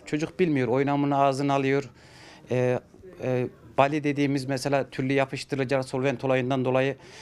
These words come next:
çocuklarda bir bağımlılık olayı yapıyor. Onun için en önce bizim için çocuklarımızın sağlığı önemli. Çocuklarımızın sağlığına dikkat etsinler.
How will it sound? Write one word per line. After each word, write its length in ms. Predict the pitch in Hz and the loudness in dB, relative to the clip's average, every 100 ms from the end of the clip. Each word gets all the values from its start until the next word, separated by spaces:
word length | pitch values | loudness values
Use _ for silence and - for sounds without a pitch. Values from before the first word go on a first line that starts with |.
| - | -20
çocuklarda 560 | - 139 135 135 131 131 | -6 -4 0 2 2 -2
bir 120 | 123 | 0
bağımlılık 420 | 120 123 131 139 | 2 2 0 -2
olayı 240 | 127 135 135 | -2 0 2
yapıyor. 380 | 131 - 135 - - - - - - | 0 0 -4 -4 -14 -20 -20 -14 -2
Onun 180 | 208 | 0
için 200 | 190 - | 0 -2
en 140 | 165 208 | -2 0
önce 220 | 170 156 | 2 0
bizim 180 | 160 160 | 0 -2
için 200 | 147 190 | -2 -6
çocuklarımızın 640 | - - 165 156 156 170 | -6 -4 -2 0 -2 -4
sağlığı 340 | 160 160 151 | -2 0 2
önemli. 380 | 147 120 104 110 - - - - | 0 0 -4 -6 -12 -20 -20 -6
Çocuklarımızın 560 | 196 175 151 143 143 | -4 0 0 0 -2
sağlığına 460 | 143 175 151 143 151 | 0 2 2 0 -2
dikkat 260 | - 139 | -2 -2
etsinler. 400 | 120 - 123 120 | -2 -6 -6 -6